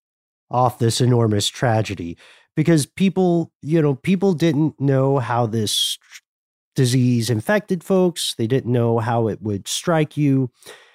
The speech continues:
Doctors did try to find out what was happening. And one guy in particular named John Kays looked around and said, "You know what this disease is?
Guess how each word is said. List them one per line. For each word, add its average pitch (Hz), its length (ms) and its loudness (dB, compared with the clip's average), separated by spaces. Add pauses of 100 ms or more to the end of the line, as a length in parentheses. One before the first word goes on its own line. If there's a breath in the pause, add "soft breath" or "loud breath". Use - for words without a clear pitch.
(240 loud breath)
Doctors 143 500 0
did 147 300 0
try 143 340 0
to 127 140 0
find 123 400 -2
out 139 320 0 (560)
what 139 160 0
was 123 160 0
happening. 117 560 -2 (540)
And 117 200 0
one 226 200 2
guy 180 220 2
in 156 80 2
particular 123 580 -2
named 104 280 -2
John 156 440 0
Kays 104 760 -4 (500)
looked 226 280 -2
around 147 360 2
and 135 120 0
said, 156 240 -2
"You 143 100 0
know 190 100 0
what 247 180 -2
this 170 240 -2
disease 131 580 -2
is? 87 500 -6